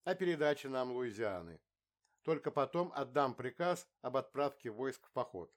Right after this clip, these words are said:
На первом этапе будут обозначены именно те цели, что ты предложил. Я отправлю в Астрахань казаков». «И не забудьте, Ваше Величество, обеспечить их там провиантом и фуражом. Не надо нам нести лишние потери.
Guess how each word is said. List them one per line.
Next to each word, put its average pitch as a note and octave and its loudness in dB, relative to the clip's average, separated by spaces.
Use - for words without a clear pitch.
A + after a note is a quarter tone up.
На B2+ -4
первом C3 0
этапе E3 0
будут C3+ -2
обозначены C3 -2
именно C#3 -2
те B2 -6
цели, E3 -2
что - -6
ты C#3 -4
предложил. F#2+ -6
Я F3+ 2
отправлю C#3 0
в A#2 -2
Астрахань B2 -4
казаков». F2 -8
«И D3 -16
не D3 -12
забудьте, C#3 -8
Ваше E2+ -10
Величество, E2 -14
обеспечить B2 -12
их - -20
там A#2 -8
провиантом F#2+ -10
и - -20
фуражом. C#2 -18
Не E3+ -10
надо F3 -6
нам F#2+ -8
нести G2 -12
лишние E2 -14
потери. D2 -14